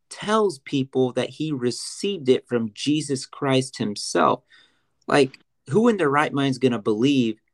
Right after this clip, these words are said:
him when Jesus was already gone, taken up into heaven. He was no longer <laughs> walking when he's saying this, you know? Um, but he received it by Jesus, he's telling people. And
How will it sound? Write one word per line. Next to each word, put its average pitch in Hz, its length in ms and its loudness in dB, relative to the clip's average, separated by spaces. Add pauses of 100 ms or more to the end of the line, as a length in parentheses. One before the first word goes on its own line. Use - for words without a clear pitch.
(280)
him 123 480 -4 (2000)
when 143 280 2
Jesus 156 440 0
was 139 140 2
already 135 260 2
gone, 123 380 0
taken 123 300 0
up 123 160 -2
into 117 240 0
heaven. 131 280 -4
He 131 140 -2
was 147 180 -4
no 139 140 -2
longer 131 360 0
<laughs> 101 180 -2
walking 127 380 0
when 101 140 -8
he's 113 260 -4
saying 135 360 0
this, 85 300 -10
you 110 140 -4
know? 127 280 0 (520)
Um, 120 400 4 (800)
but 156 140 4
he 160 180 -4
received 170 540 -4
it 101 140 -8
by 120 160 -4
Jesus, 156 500 -10
he's 120 160 -4
telling 113 320 -4
people. 110 400 0
And 98 160 -8